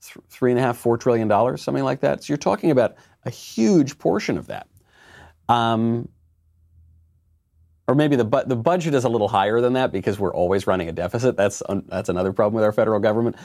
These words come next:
But still, you're talking about a huge amount of money with regard to our economy, and that could be gone. I just got a letter in from a listener to the show, from Jennifer. Hi, Michael.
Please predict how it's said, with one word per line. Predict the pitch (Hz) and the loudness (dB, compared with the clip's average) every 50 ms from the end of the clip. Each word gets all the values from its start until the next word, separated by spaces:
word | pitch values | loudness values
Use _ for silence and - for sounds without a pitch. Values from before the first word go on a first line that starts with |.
| - - - | -14 -6 -4
But | 156 147 | -4 -2
still, | - - - 143 92 82 | -2 -2 0 0 0 0
you're | 87 104 | -2 -6
talking | 107 - 117 110 113 - 107 | -4 -2 -2 -2 -2 -2 -4
about | 95 87 82 | -4 -4 -4
a | - | -6
huge | 104 - - - - 135 131 127 127 123 - - - | -8 -12 -16 -6 -2 2 2 4 2 2 -2 -6 -6
amount | 101 95 87 87 87 - - | -6 -4 -4 -4 -4 -6 -8
of | 107 101 | -8 -6
money | 95 90 82 78 73 - - _ _ _ _ _ - | -4 -4 -4 -6 -8 -12 -16 _ _ _ _ _ -8
with | - 98 101 98 - | -4 -4 -4 -2 -2
regard | 98 85 - 78 73 76 76 - | -2 -2 -2 -2 -2 -4 -8 -8
to | - - 87 | -4 -2 -2
our | 78 71 67 | -2 -2 -4
economy, | 73 - - 85 85 82 69 64 | -8 -8 -6 -4 -4 -4 -6 -8
and | 71 78 | -10 -12
that | 80 - | -12 -10
could | - 87 | -10 -10
be | 85 87 | -8 -6
gone. | 92 - 82 82 78 - - | -6 -4 -4 -4 -6 -8 -8
I | 78 | -6
just | 104 127 139 - - | -4 -4 -2 0 0
got | 113 92 | 0 0
a | |
letter | 85 87 90 92 95 85 73 - - _ - - - _ _ - | 0 -2 -2 -2 -2 -4 -6 -10 -14 _ -20 -20 -20 _ _ -10
in | 95 90 80 78 80 - | -10 -8 -8 -8 -8 -4
from | - 107 87 85 | -2 -2 -2 -2
a | 76 | -2
listener | 90 104 98 - - 98 87 | -2 -4 -4 -2 -2 -4 -4
to | - - | -4 -6
the | 78 78 | -8 -8
show, | - - - - - | -4 -4 -4 -4 -4
from | - 78 85 | -6 -8 -8
Jennifer. | 87 101 98 98 87 85 - - | -4 -4 -4 -4 -4 -6 -8 -8
Hi, | - 113 135 151 | -4 -2 0 0
Michael. | 151 117 82 78 76 - 90 104 - | 0 0 -2 -4 -6 -6 -8 -8 -8